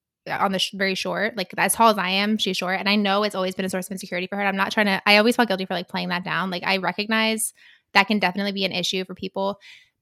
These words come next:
But I think the difference is that, like, it's never other people. Like, the thing in The Hating Game, she's, like, complaining as if the fact that she got attention and got pushed in swings and got, like, pulled around in the wagon, as if that's, like, bad, like, the, what made it bad.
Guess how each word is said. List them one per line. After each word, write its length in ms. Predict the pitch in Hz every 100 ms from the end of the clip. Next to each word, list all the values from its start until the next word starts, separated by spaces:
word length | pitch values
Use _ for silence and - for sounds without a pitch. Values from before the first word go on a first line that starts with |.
| _
But 100 | -
I 60 | 269
think 160 | 339 330
the 60 |
difference 400 | 254 311 330 302
is 180 | 302 277
that, 160 | 254 247
like, 220 | 240 220 -
it's 160 | 226
never 480 | 247 254 294 196 - -
other 220 | 233 247
people. 580 | 247 226 220 202 175 -
Like, 100 | 285 320
the 60 |
thing 140 | 330 370
in 80 |
The 60 | 359
Hating 240 | 262 285 262
Game, 200 | 190 196
she's, 360 | - 285 294
like, 180 | 320 311
complaining 640 | 277 240 220 214 240 240 240
as 200 | 202 196
if 200 | 196 190
the 160 | 208 208
fact 260 | 196 208
that 100 | 240
she 120 | - 226
got 120 | 202
attention 560 | 185 - 185 202 202 202
and 100 | 190
got 140 | 175
pushed 200 | 202 -
in 100 | 196
swings 440 | - 180 175 185 196
and 80 | 185
got, 80 | 180
like, 160 | 180
pulled 200 | - 208
around 200 | 190 175
in 60 | 185
the 60 | 175
wagon, 440 | 170 165 180 185
as 100 | 196
if 100 | 196
that's, 320 | 180 165 -
like, 280 | 202 190 - _ - _ _ -
bad, 220 | 180 -
like, 140 | 208 196
the, 160 | 196 185 -
what 180 | 202 202
made 160 | 202 190
it 100 | 185
bad. 280 | 165 185